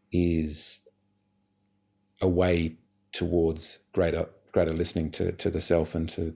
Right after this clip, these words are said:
the body. Um, and, you know, within community, I think there's lots of scope for that. Um, cultivating better listening, more conversation and less monologues in church as well.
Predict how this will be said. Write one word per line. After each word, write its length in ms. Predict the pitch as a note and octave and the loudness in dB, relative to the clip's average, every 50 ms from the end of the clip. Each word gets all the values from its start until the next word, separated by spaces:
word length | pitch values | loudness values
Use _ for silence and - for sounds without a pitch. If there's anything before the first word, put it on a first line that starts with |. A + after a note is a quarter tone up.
| - | -10
the 60 | - G2 | -12 -4
body. 480 | F2 G2 F2 E2 E2+ D#2+ D#2 E2 - _ _ - | -2 -2 0 0 -2 -2 -4 -6 -10 _ _ -8
Um, 400 | F#2+ F2 E2+ E2 E2 D#2+ D#2+ D#2+ - _ _ _ _ _ _ _ _ _ _ _ | -4 -4 -4 -2 -4 -6 -6 -8 -12 _ _ _ _ _ _ _ _ _ _ _
and, 320 | - G#2 F#2+ F#2 F2+ F2 - - _ _ _ | -2 0 2 2 0 -2 -4 -10 _ _ _
you 80 | - E2 | -8 -6
know, 120 | C#2+ C#2 - - _ _ - _ _ _ _ _ _ | -6 -6 -10 -14 _ _ -20 _ _ _ _ _ _
within 220 | F#2 F2 F2 E2 | -2 0 0 -2
community, 420 | E2 - F2 E2+ E2+ D#2+ E2 E2 D#2+ | -2 -2 -2 -2 0 0 0 -2 -2
I 40 | E2 | -2
think 160 | - F2 F2 | -2 -2 -2
there's 160 | E2+ E2 D#2+ | -2 0 0
lots 180 | F2 E2+ - - | -2 -2 -2 -4
of 60 | F2+ | -6
scope 320 | - - - E2 E2 E2+ - | -4 -2 0 0 0 -2 -4
for 120 | - - | -6 -4
that. 260 | E2+ D#2+ E2 E2 - - _ _ _ _ _ _ _ _ _ _ _ _ _ _ _ - | -2 -2 -2 -2 -6 -12 _ _ _ _ _ _ _ _ _ _ _ _ _ _ _ -6
Um, 360 | - D#2+ D#2+ D#2+ D#2 D#2+ D#2+ E2+ | -4 -2 -2 -2 -2 -4 -4 -4
cultivating 460 | - - F2+ D#2+ D#2+ D#2+ D#2 D#2 D#2 | -2 0 0 0 0 0 0 0 0
better 160 | D#2+ D#2 D#2+ | 0 2 2
listening, 500 | D#2+ D#2 E2+ E2+ - - E2+ D#2+ E2 D#2+ - - _ _ _ _ _ _ _ _ _ _ _ _ - - - - | 2 0 0 -2 0 0 0 0 0 -2 -6 -12 _ _ _ _ _ _ _ _ _ _ _ _ -20 -20 -16 -8
more 160 | - G#2+ G2 F#2 | -4 -4 -4 -2
conversation 600 | - G2 F#2+ E2+ F#2+ - - F#2+ F#2+ F#2+ - F2+ | -2 -2 -2 -2 0 2 2 4 4 2 2 0
and 80 | E2+ F2+ | 0 2
less 160 | F#2+ F#2+ - | 0 0 0
monologues 600 | - G2+ G2+ G2+ F#2+ F#2 F#2 F#2 F#2 - - - - _ | 0 0 0 2 2 2 0 0 -2 -4 -6 -8 -12 _
in 140 | - F#2 E2+ | -4 -4 -2
church 360 | - - F#2+ F#2 F#2 F#2 - | 0 2 2 2 2 0 0
as 140 | F2+ F2 - | -4 -4 0
well. 400 | - F#2 F2+ F2+ F2 F2 F#2 F#2+ | 0 2 2 2 2 0 -2 -6